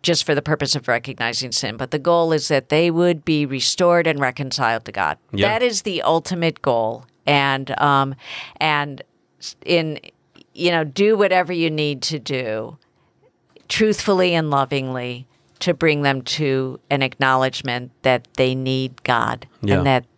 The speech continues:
Speaker 1: they have walked away from him in that
Speaker 2: Yeah.
Speaker 1: act of, um, abortion.
Speaker 2: Yeah, absolutely.
Speaker 1: Yeah.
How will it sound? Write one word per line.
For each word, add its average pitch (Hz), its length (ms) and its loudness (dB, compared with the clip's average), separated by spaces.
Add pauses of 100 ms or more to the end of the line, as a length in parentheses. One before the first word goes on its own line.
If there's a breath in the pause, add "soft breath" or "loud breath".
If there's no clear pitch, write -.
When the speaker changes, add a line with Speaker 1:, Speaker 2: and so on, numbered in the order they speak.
Speaker 1:
they 139 340 2
have 139 240 -6
walked 123 280 0
away 110 240 -6
from 113 260 -8
him 123 380 -8 (140)
in 139 120 -2
that 120 140 2
Speaker 2:
Yeah. 113 80 4
Speaker 1:
act - 320 -4 (320)
of, 117 400 0
um, 123 420 -2
abortion. 127 680 -4 (240)
Speaker 2:
Yeah, 110 220 2 (680)
absolutely. 110 420 2
Speaker 1:
Yeah. 101 100 0